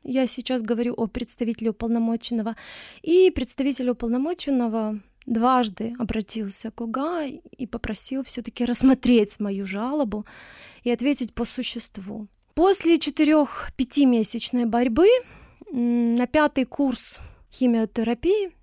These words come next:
я получила первый препарат поклитоксел. Это был январь, м, двадцать четвертое января две тысячи семнадцатого года, ну, после полугодовой борьбы.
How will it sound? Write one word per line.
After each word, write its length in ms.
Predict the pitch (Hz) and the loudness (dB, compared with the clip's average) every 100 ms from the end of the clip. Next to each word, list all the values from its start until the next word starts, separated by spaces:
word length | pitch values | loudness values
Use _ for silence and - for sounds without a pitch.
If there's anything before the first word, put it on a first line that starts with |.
| - | -6
я 180 | 226 302 | 0 2
получила 840 | 277 254 247 - - 190 214 240 349 _ _ _ | 2 0 -2 -4 -4 -4 -6 -8 -10 _ _ _
первый 340 | - 247 202 208 | -4 -2 -2 -8
препарат 760 | - 214 - 196 202 285 - _ _ _ - | -8 -10 -8 -8 -8 -10 -12 _ _ _ -8
поклитоксел. 840 | 226 - 247 247 220 - 220 226 - _ _ _ | -8 -4 -4 -6 -8 -8 -8 -12 -18 _ _ _
Это 200 | 226 - | -4 -2
был 240 | 214 269 269 | 0 0 0
январь, 720 | 208 233 208 214 233 330 - _ _ | 0 0 0 -2 -2 -2 -8 _ _
м, 180 | 262 220 | -6 -6
двадцать 380 | 185 240 247 254 | 0 0 0 -4
четвертое 580 | - - 247 262 - 233 | -6 -2 -2 -2 -4 -4
января 440 | 214 214 233 262 | -4 -4 -2 0
две 120 | 262 233 | -2 -4
тысячи 280 | 233 - - | -6 -6 -8
семнадцатого 760 | - 208 220 226 - 214 214 | -6 -6 -6 -8 -12 -12 -10
года, 440 | 190 220 214 220 233 _ - | -10 -12 -12 -14 -20 _ -8
ну, 180 | 233 202 | -6 -4
после 340 | 262 - 247 | -6 -4 -6
полугодовой 680 | 208 285 254 220 220 208 233 | 0 0 2 0 0 -2 -2
борьбы. 460 | 196 220 180 220 | -4 -6 -6 -10